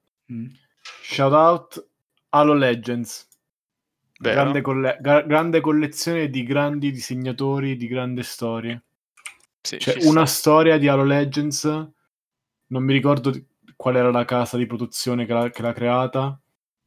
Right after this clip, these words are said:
Speaker 2: ma penso sia proprio, cioè, già da sola un bellissimo cortometraggio, una storia stupenda.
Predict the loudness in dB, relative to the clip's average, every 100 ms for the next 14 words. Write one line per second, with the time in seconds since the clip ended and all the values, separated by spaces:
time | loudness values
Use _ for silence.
0 | _ _ _ _ -4 -2 0 0 0 -4
1 | 2 2 2 0 2 2 2 0 -4 0
2 | 2 2 2 -2 0 0 -2 -6 _ _
3 | _ _ -4 0 0 0 -2 -4 -4 -4
4 | -6 -6 -2 -2 -4 -6 -8 -6 -6 -8
5 | -12 _ _ _ _ _ _ _ _ -16
6 | -6 -2 -2 -2 -2 -2 -2 -4 -4 -4
7 | -4 -6